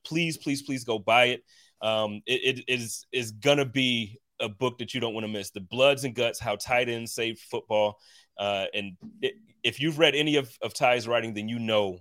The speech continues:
it, it, is this gonna be worth the purchase. So, so go out and get it. It's on Amazon. It's everywhere books are available. Man, I, I can't wait to read it.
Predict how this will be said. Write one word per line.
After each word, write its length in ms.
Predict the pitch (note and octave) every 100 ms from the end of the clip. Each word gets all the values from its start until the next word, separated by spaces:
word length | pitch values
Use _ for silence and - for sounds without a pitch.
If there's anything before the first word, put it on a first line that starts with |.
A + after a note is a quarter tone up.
| _ -
it, 140 | A#2
it, 80 | A2 -
is 160 | A2+
this 160 | A2+ G#2
gonna 160 | A2 G#2+
be 120 | A2
worth 260 | G2+ G#2
the 80 | -
purchase. 380 | - F#2 - -
So, 240 | G#2+ F#2 - - -
so 140 | -
go 140 | G#2 C#3+
out 100 | D3+
and 100 | C#3
get 120 | C#3
it. 40 |
It's 160 | G#2 A2+
on 200 | B2 C#3
Amazon. 640 | C3 C#3 B2+ B2+ C3 C3
It's 140 | A2 -
everywhere 340 | B2+ C#3+ C3+
books 320 | B2 B2 B2 B2+
are 100 | A2+
available. 560 | G#2+ B2 A#2+ A#2+ A#2 - _ _ _ _ _ _ C#3+ -
Man, 240 | C3+ A2 - _ - - - _
I, 100 | B2+ C3
I 80 | B2+
can't 200 | D3+ A2+
wait 160 | G#2+ G#2
to 60 |
read 180 | F2+
it. 80 | E2+